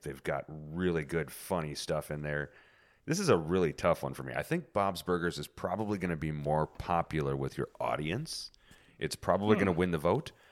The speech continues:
Speaker 1: but I am gonna go with The Critic. But I usually vote for, I, I wouldn't say usually, I'd say at least more than fifty percent of the time I vote for the loser in the <laughs> tournament.
Speaker 2: <laughs>
Speaker 1: Don't know why that is.
Speaker 2: I don't know about that.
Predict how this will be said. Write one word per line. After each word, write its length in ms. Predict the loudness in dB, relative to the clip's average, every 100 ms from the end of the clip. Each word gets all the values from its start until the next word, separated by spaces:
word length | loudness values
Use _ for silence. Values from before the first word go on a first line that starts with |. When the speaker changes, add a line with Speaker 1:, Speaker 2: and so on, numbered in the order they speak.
| -20 _
Speaker 1:
but 240 | 0 0 2
I 540 | 2 4 4 2 0 -2
am 160 | -2
gonna 200 | 0 0
go 160 | 2 2
with 240 | 0 -4
The 60 | -6
Critic. 460 | -2 -2 -4 -10 -20 _ _ _ _ 2
But 120 | 2 6
I 100 | 4
usually 760 | 6 6 6 6 4 2 2 2
vote 280 | 2 0
for, 180 | 0 0
I, 160 | 0 -2
I 80 | -2
wouldn't 240 | -2 -4 -8
say 100 | -8
usually, 300 | -8 -6 -4
I'd 120 | 0
say 160 | 0 -2 -6 -6 0
at 180 | 0
least 400 | 0 2 2 2
more 280 | 4 6 8
than 140 | 6 4
fifty 240 | 0 -2
percent 240 | -2 0
of 80 | 0
the 60 | 0
time 280 | -2 -2 0
I 200 | 0 0
vote 340 | 0 -2 -2 -4
for 220 | -4 -4
the 100 | -4
loser 520 | -6 -6 -6 -8 -10 -10
in 140 | -10 -8
the 40 |
<laughs> 100 | 0
tournament. 520 | 0 2 -2 -2 -6 -10 -2
Speaker 2:
<laughs> 1000 | 0 0 0 -4 -4 -6 -6 -10 -10 0
Speaker 1:
Don't 160 | 2 4
know 80 |
why 200 | 6 6
that 180 | 8 6
is. 300 | 6 4 2 -2 -8 -12 _ -20 -8 -2
Speaker 2:
I 120 | -2
don't 180 | 0 -2
know 160 | -4
about 280 | -6 -10 -10
that. 260 | -14 -16